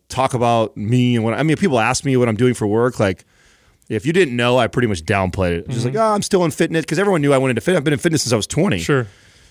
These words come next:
Speaker 1: So I was just like, "Oh, I'm still into the fitness thing." And they're like, "Oh, you're still personal training?" I'm like, "Well, kinda not really. I kinda, like, talk about personal training. I have this podcasting that I do and a media thing." Like,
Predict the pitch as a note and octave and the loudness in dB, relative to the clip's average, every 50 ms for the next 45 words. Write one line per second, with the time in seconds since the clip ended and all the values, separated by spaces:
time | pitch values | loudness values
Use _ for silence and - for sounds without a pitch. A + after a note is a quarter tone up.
0 | _ - - - C3 A#2+ A#2+ A#2 A2 G2+ A2+ - F3 F#3+ G3 F#3+ F3+ E3 - - | _ -8 -2 0 2 2 2 0 -2 -4 -4 -2 -2 0 0 0 0 -2 -2 0
1 | F#3 F3+ F3+ E3 D#3+ C#3+ C#3+ - - D#3+ D#3+ D#3+ D3 - - E3+ D#3+ D#3 D#3 D3+ | 2 2 2 2 0 0 -2 -2 -2 -2 -2 -2 -4 0 0 0 2 2 0 0
2 | C#3 C#3 C#3 C#3 - G#3+ G3+ F3 D#3 - - F#3 F3+ - F3 E3 - F3 D#3+ - | 0 0 0 0 0 2 2 2 2 2 0 -2 0 0 -2 0 0 -2 -2 -2
3 | - E3 E3+ E3+ E3 D#3 D#3 - - F#3+ F#3 F#3 F#3 F#3 F3+ - - F3 F3+ F3 | -2 -2 -2 -2 -2 -4 -4 -4 -2 0 0 2 2 2 0 0 -2 -2 -2 0
4 | E3+ D#3 C#3+ D3+ D#3+ D#3 D3 C#3 - E3 D#3+ D3 C3 A2 - - - C#3 C#3+ - | 0 0 0 2 2 2 2 0 0 -2 0 0 0 -2 -4 -4 -2 0 0 0
5 | - C3+ C3+ C3 - C#3+ C#3 - C3+ A#2+ - C3+ C3+ C3+ C3+ C3 B2+ A#2+ A2+ A#2 | 2 2 0 2 2 0 0 0 -2 -2 0 0 0 0 0 0 -2 -2 -2 -4
6 | A2+ - - A#2+ A#2+ A#2 A2+ - A#2 A2+ - - B2 A#2 A2+ A2 G#2 G2 A2+ A2+ | -4 -4 -2 0 0 0 0 0 -2 -2 -2 -2 -4 -4 -2 -2 -2 0 0 0
7 | A2+ A2+ A2+ A2 G#2 G2+ G#2+ A2 G#2+ A2 G#2+ G#2+ G2+ F#2+ - A2 G#2+ G#2+ G#2+ G#2 | 2 2 0 0 -2 -4 -4 -4 -2 0 0 0 0 0 0 0 0 0 0 0
8 | F#2+ F#2+ F2+ - | -2 -4 -4 -8